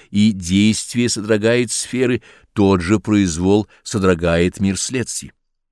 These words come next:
Закон настолько непреложен, что можно сказать, что при развитии тонкости мысли можно будет сознательно форму переделать.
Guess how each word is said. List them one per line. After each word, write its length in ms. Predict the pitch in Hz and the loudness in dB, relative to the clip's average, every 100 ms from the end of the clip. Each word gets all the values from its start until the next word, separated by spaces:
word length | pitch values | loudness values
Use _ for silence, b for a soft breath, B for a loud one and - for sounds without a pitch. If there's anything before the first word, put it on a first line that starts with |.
| _ _ _ _ _ _ - | _ _ _ _ _ _ -10
Закон 420 | 80 85 85 76 | -6 -4 -4 -4
настолько 680 | 71 - - 107 101 - 71 | -6 -8 -2 2 2 0 -12
непреложен, 760 | 65 - 64 104 170 113 71 _ _ _ _ _ _ _ _ _ - | -12 -14 -10 -4 -4 -4 -10 _ _ _ _ _ _ _ _ _ -10
что 180 | - 104 | -2 0
можно 440 | 170 185 160 156 | 2 0 0 -2
сказать, 500 | - 147 135 165 160 | -2 -4 -2 0 -2
что 280 | - - 131 | -2 -4 -4
при 180 | 120 123 | -4 -2
развитии 580 | 127 107 180 156 147 | -2 -2 -6 -6 -4
тонкости 680 | 143 147 156 139 117 - - | -4 -2 -4 -4 -8 -6 -6
мысли 500 | - 208 196 - 165 B B - | -4 -4 -6 -4 -6 B B -6
можно 500 | 127 160 131 120 127 | 0 2 2 0 -4
будет 340 | 120 120 - _ - | -2 -4 -8 _ -8
сознательно 1040 | - 107 104 87 139 196 185 170 156 143 | 0 4 4 2 2 2 2 -2 -2 -4
форму 540 | - 156 170 151 147 | -4 -2 -2 0 -4
переделать. 880 | - 127 120 107 80 78 64 60 - | -4 -4 -2 -6 -6 -8 -10 -16 -20